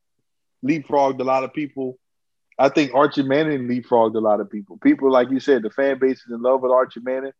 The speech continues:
I guess 'cause he didn't die behind that terrible offensive line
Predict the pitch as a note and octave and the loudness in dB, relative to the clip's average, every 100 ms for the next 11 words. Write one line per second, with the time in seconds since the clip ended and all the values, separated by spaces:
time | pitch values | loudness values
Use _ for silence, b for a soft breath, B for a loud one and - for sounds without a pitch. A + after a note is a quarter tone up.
0 | b b b A#2+ C3+ D3 - C3+ A#2+ D3 | b b b 0 2 2 4 2 4 -2
1 | C#3+ B2+ _ _ C3+ C3 A2 A2+ B2+ C3 | -2 -8 _ _ -2 -2 2 4 6 4
2 | C3 C3 C3+ C3 B2 A2 B2+ C3+ B2+ B2+ | 2 2 2 0 -4 -4 -4 0 0 0
3 | C#3 B2+ B2 C3 B2+ C3 | -4 -10 -10 -4 0 0